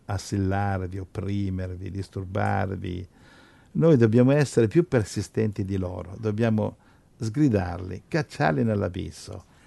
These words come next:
e sigillare tutto con il nostro amore per il Signore. Lo,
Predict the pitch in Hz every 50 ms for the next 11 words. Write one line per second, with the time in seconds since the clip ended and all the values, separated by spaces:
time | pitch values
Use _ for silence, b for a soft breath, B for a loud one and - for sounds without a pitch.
0 | b b b b - 127 120 - - 160 160 131 135 160 160 165 180 196 202 190
1 | 190 175 180 - 202 214 - - _ - 214 208 214 208 - _ _ _ _ _
2 | _ _ _ _ _ _ _ _ _ _ _ _ _ _ _ - 156 156 151 147
3 | 143 156 170 156 - - 143 139 139 135 135 151 165 170 147 - 143 135 123 110
4 | - - - 87 92 90 - - - 73 - - - - - - - _ _ b
5 | b b b b b b b b b _ 113 120 127 139 139